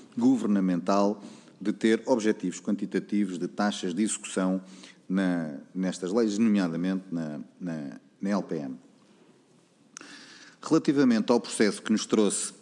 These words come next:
eh, a estas, a estas leis e este debate aqui, relativamente àquilo que é o envolvimento das chefias, ehm,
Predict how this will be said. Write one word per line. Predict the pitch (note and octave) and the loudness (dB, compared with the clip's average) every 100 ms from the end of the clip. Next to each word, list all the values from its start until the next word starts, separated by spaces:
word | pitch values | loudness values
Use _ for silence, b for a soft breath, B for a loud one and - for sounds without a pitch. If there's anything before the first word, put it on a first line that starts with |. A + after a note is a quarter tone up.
| - A#2 | -10 0
eh, | G2+ G2+ F#2+ F#2 F#2 - | 2 4 4 2 0 -2
a | |
estas, | G2 F#2 E2+ - F2 E2 - - - | 0 0 -2 -6 -6 -6 -10 -14 -10
a | E2+ | -8
estas | D#2+ - E2 | -6 -8 -4
leis | F#2 E2+ E2+ | -2 -2 -2
e | |
este | F2+ E2+ - | -4 -4 -8
debate | E2+ - G2+ | -6 -4 -6
aqui, | F#2+ A#2 B2 B B B - | 0 2 2 B B B -8
relativamente | F#2 F#2 F2+ | -6 -4 -2
àquilo | F#2+ G2 | 0 0
que | F2+ | 2
é | |
o | F2+ | 2
envolvimento | F2+ F2+ F2+ F2 E2+ | 2 2 2 2 0
das | F#2+ | -4
chefias, | - - G#2+ A#2 A#2 - B B B B B _ _ - | -4 -4 2 2 2 -4 B B B B B _ _ -4
ehm, | G2+ F#2+ F#2 F2+ F2+ E2+ | -2 0 0 -2 -2 -4